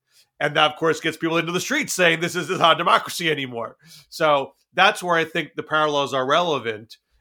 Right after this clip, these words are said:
And America has not gone down that path 'cause we created a system that made it hard to do. And thankfully, Democrats didn't try to smash that in the two years they had a tri-,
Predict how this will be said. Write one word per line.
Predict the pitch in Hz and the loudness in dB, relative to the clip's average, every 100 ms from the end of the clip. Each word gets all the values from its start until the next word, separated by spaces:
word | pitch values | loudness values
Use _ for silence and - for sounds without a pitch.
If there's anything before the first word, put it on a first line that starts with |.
| _ | _
And | 143 143 | 0 2
America | 143 160 160 151 | 4 4 4 0
has | 135 | 0
not | 139 160 165 | 2 2 0
gone | 147 151 | 0 0
down | 147 147 147 | 0 -2 0
that | 139 139 | -4 -2
path | 254 202 180 - | 0 2 2 0
'cause | 156 | -6
we | 143 | -6
created | 135 160 190 170 | -4 0 2 0
a | |
system | - 156 - 147 | -2 -6 -4 -2
that | 139 | 0
made | 135 135 | 2 0
it | |
hard | 127 135 | 2 0
to | 131 | 0
do. | 240 254 196 170 - - _ - | -2 2 2 2 -6 -20 _ -2
And | 143 147 139 127 - | 2 4 4 -2 -2
thankfully, | 147 143 151 | 0 0 -2
Democrats | 139 139 131 139 135 | 0 0 2 0 0
didn't | 147 123 | -4 -2
try | 139 131 | 0 0
to | 123 117 | 0 -4
smash | - 147 139 131 - | -6 -2 0 0 -4
that | 147 123 147 | -4 -2 -4
in | 139 | -6
the | |
two | 127 139 | -10 -6
years | 127 113 | -6 -2
they | 120 | -2
had | |
a | 117 | -2
tri-, | 123 | -6